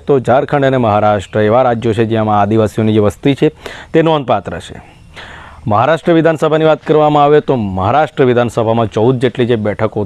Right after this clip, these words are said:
છે તે એસ ટી કેટેગરી માટે અનામત રાખવામાં આવી છે,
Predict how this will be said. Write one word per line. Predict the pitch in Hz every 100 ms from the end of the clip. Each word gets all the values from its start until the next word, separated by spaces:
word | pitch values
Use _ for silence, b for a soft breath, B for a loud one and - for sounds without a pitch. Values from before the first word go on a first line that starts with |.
| -
છે | - 113 117
તે | 120 -
એસ | 139 -
ટી | 160
કેટેગરી | 131 117 120 123 120
માટે | 120
અનામત | 127 139 135 113
રાખવામાં | 98 - 104 92
આવી | 92 -
છે, | - - B